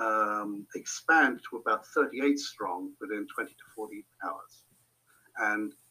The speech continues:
we can do that because, uh, we've got everybody in, in place. That doesn't mean that they're on the payroll. And because they're not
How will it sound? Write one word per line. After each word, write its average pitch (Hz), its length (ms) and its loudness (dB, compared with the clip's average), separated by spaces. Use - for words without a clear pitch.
we 120 120 -8
can - 160 -8
do 147 180 4
that 117 200 2
because, 107 640 0
uh, 92 140 -4
we've - 200 -6
got 101 160 2
everybody 117 380 -6
in, 139 60 -6
in 143 80 0
place. - 260 -4
That 170 160 6
doesn't 143 280 4
mean 135 280 2
that 117 240 4
they're 110 220 4
on 101 100 0
the 95 140 -6
payroll. - 320 0
And 101 140 -10
because 151 180 2
they're 107 200 -2
not 101 80 0